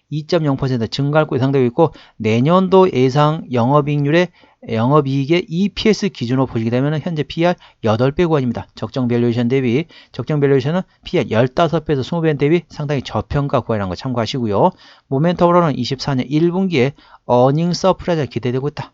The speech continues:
그래서 주가는 움직이고 있다는 거 참고하시기 바랍니다. 추세적으로 보시게 되면 차트 추세는 육십팔 점 구이기 때문에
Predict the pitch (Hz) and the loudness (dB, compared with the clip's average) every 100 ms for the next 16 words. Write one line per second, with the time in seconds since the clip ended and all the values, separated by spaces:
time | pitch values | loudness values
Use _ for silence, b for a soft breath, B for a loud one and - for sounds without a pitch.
0 | _ - 110 208 135 - - 120 160 185 | _ -10 -4 -2 -2 -2 -4 -2 -2 -4
1 | B B 143 160 165 190 180 139 131 120 | B B -2 -2 0 0 2 0 0 -2
2 | 101 131 117 98 131 110 90 90 87 b | -4 -4 -4 -4 -2 -2 -4 -8 -14 b
3 | b _ - 180 202 190 180 165 165 160 | b _ -4 0 2 2 2 2 2 0
4 | 156 127 147 147 151 135 135 110 117 151 | 0 0 0 0 -4 -4 -2 -2 -2 -4
5 | 151 139 143 127 120 107 110 - 113 143 | -4 -4 -4 -4 -4 -4 -4 -2 -2 -2